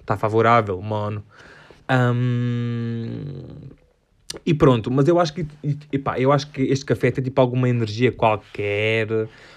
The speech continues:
para me dar, eh, pá, histórias aqui para o podcast. Porquê? Porque ainda no mesmo café, mas em dias dif-, em dias diferentes,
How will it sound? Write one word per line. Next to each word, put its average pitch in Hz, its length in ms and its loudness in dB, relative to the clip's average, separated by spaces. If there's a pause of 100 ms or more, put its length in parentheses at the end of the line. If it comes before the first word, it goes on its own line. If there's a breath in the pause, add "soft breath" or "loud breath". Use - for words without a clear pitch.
(180 loud breath)
para 127 120 4
me 120 120 2
dar, 127 260 6
eh, 127 720 6
pá, 107 140 2
histórias 135 360 4
aqui 135 140 2
para 143 120 0
o - 20 2
podcast. 143 440 0
Porquê? - 280 -6
Porque - 220 -6
ainda 190 200 2
no 170 100 2
mesmo 151 380 2
café, 117 440 -2 (280)
mas 120 240 2
em 120 100 -4
dias 117 220 0
dif-, 104 220 -8
em 139 320 0
dias 135 220 4
diferentes, 120 500 -4